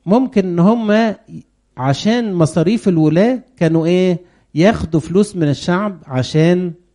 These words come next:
ي-، ياكلوا ويشربوا ويعيشوا بيهم، يجيبوا خبز ويجيبوا خمر.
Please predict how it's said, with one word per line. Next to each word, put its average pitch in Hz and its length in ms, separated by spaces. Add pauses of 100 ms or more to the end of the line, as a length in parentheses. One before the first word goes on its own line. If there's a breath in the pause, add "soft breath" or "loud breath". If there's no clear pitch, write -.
(640)
ي-، 131 140 (640)
ياكلوا 185 380
ويشربوا 170 520
ويعيشوا 147 960
بيهم، 170 320 (560)
يجيبوا 156 420
خبز 180 400
ويجيبوا 170 360
خمر. 185 340